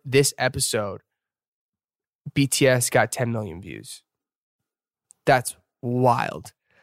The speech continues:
Uh, so B T S, obviously, they've been on a roll. They just won four awards at the V M As this year. Best choreography, best pop, best K-pop, best group.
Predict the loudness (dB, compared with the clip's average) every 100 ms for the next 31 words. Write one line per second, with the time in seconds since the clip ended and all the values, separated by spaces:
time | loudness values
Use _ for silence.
0 | _ _ _ -20 _ 6 8 8 6 6
1 | 8 8 8 4 0 0 4 6 6 6
2 | 6 6 4 6 6 8 4 4 2 0
3 | 0 0 4 6 8 6 4 2 2 -2
4 | 2 2 0 2 6 8 8 6 4 0
5 | 0 0 4 6 6 6 6 4 2 2
6 | 4 6 8 8 4 0 4 6 6 6
7 | 4 2 2 -4 -2 0 2 -2 2 0
8 | 2 2 2 2 0 -2 -10 -4 4 4
9 | 2 -4